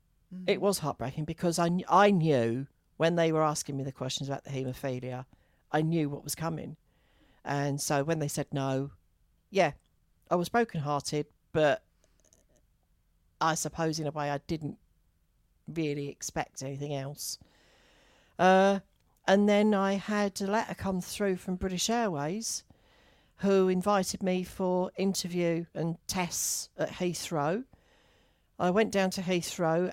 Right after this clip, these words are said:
Speaker 2: and in the, in the group that, uh, sat the tests, um, I got ninety-eight percent, so I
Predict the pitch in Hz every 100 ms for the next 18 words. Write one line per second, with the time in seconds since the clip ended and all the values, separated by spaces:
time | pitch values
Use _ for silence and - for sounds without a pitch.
0 | - 175 180 175 - 190 185 180 - _
1 | _ _ - 185 180 - 220 185 - -
2 | - - _ _ _ _ _ _ _ _
3 | _ _ - - 165 160 - - 175 165
4 | 165 160 - - 190 - - 147 180 143
5 | - - - - - - _ _ _ _
6 | _ 160 175 175 170 165 - _ _ 170
7 | 170 170 185 175 - 170 - - 175 147
8 | - - 151